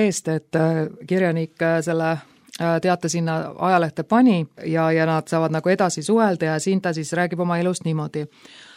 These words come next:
Kaua aega tagasi olin abielus naisega, keda ma ei armastanud. Ma ei teadnudki ise, et ei armastanud, aga abielluma ju pidi. Nii oli tol ajal kombeks. Ise uskusime teineteist armastavad ning saime kaks lastki.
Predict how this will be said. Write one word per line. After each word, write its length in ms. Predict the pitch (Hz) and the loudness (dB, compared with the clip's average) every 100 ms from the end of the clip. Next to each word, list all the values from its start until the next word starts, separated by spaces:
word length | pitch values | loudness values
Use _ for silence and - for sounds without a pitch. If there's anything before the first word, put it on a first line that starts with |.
| _ | _
Kaua 340 | 214 254 269 240 | 4 6 8 6
aega 180 | 208 175 | 4 0
tagasi 420 | 226 233 202 175 | 0 2 2 0
olin 220 | 170 170 | 0 0
abielus 480 | 214 240 208 170 170 | 0 2 0 0 0
naisega, 400 | 196 214 196 165 | 0 0 0 -4
keda 200 | 185 202 | -4 -2
ma 100 | 202 | 0
ei 60 | 190 | -2
armastanud. 720 | 160 156 143 - 151 151 - _ _ - - - _ | -4 -6 -10 -10 -10 -12 -18 _ _ -20 -20 -20 _
Ma 80 | 185 | -2
ei 60 | 185 | 4
teadnudki 480 | 262 226 180 185 | 6 6 4 2
ise, 320 | 185 180 160 147 | 2 2 -2 -2
et 200 | 170 - | -2 0
ei 320 | 175 170 175 | 2 2 2
armastanud, 720 | 180 196 165 - 156 151 147 - - _ - | 2 2 -2 -4 -6 -6 -8 -16 -20 _ -8
aga 260 | 170 180 214 | -2 2 2
abielluma 480 | 208 175 170 160 | 2 0 0 -2
ju 120 | 151 143 | -4 -4
pidi. 340 | 175 170 156 - _ _ _ | -4 -4 -8 -10 _ _ _
Nii 160 | 196 233 | 4 6
oli 160 | 226 190 | 6 4
tol 220 | 196 185 | 2 2
ajal 220 | 170 160 | 2 0
kombeks. 600 | 180 170 156 156 - - | 0 -2 -2 -8 -12 -8
Ise 260 | - 262 220 | -4 0 0
uskusime 520 | 202 - 170 175 165 | 0 -4 -4 -4 -2
teineteist 520 | 202 220 196 160 - | 2 2 2 -2 -2
armastavad 580 | 208 247 202 - 175 165 | 0 0 0 -2 -6 -4
ning 140 | 165 | -6
saime 320 | - 196 190 175 | -4 -2 -2 0
kaks 320 | 214 214 226 | -2 -2 -4
lastki. 460 | 226 226 - 147 | -4 -6 -12 -14